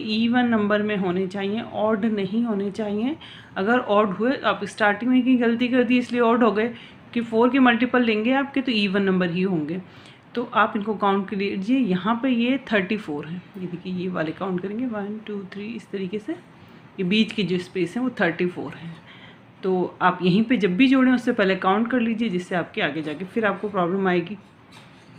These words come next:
तो ये यहाँ पे हमने इसको slip stitch से attach कर दिया। अब यहाँ पे दो slip stitch,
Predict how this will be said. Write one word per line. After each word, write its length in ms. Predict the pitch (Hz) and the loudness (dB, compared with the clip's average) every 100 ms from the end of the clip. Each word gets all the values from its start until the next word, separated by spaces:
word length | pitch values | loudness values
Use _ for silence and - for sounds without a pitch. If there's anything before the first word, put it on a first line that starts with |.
| - - - - - - - - - - - - - - - | -20 -20 -20 -20 -20 -20 -20 -20 -20 -20 -20 -20 -20 -20 -12
तो 80 | 156 | -10
ये 160 | - 175 | -4 -2
यहाँ 260 | 175 185 | 0 0
पे 100 | 190 | 0
हमने 160 | 208 214 | -2 -2
इसको 180 | 208 226 | -4 -8
slip 240 | 220 190 | -6 -6
stitch 220 | 220 233 | -4 -4
से 100 | 233 | -2
attach 320 | 226 - 202 - | -2 0 -2 -2
कर 180 | 226 | -2
दिया। 200 | 214 269 320 | -2 -2 -4
अब 200 | 202 175 | -6 -4
यहाँ 180 | 208 240 | 0 0
पे 120 | 262 | 0
दो 280 | 208 208 247 | -2 0 0
slip 300 | 277 247 240 | 0 -2 -4
stitch, 340 | 233 - 233 | -6 -8 -8